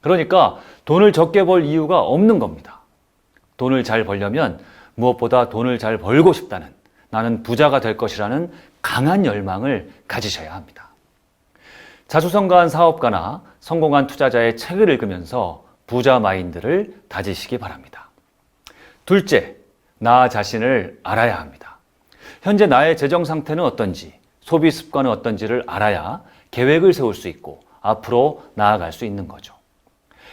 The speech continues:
가계부나 현금 흐름표를 직접 작성해보는 연습을 해보시면 좋겠습니다. 셋째는 부자 습관을 갖는 단계입니다.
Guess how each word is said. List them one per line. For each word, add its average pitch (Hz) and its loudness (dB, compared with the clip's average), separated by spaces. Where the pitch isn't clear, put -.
가계부나 165 2
현금 202 2
흐름표를 151 -2
직접 - -2
작성해보는 113 -4
연습을 117 -2
해보시면 101 -8
좋겠습니다. - -16
셋째는 139 2
부자 151 4
습관을 151 -2
갖는 98 -8
단계입니다. 101 -6